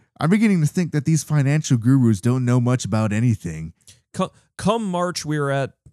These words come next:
Speaker 2: I say this, like, every fucking podcast, but come March, we'll be at three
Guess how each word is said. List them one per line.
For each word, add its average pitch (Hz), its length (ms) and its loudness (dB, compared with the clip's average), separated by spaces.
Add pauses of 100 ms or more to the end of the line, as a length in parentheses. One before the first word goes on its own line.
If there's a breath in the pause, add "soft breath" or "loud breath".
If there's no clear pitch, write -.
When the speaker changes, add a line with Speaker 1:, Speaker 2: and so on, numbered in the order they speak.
(160)
Speaker 2:
I 110 120 -4
say 175 220 -2
this, 151 180 -2
like, 135 200 -6
every 135 260 -4
fucking 123 300 -8
podcast, 120 420 -10
but 131 120 -10
come 214 240 -4
March, 170 300 -4
we'll 151 160 -4
be 147 200 -2
at 131 140 -8
three 147 520 -8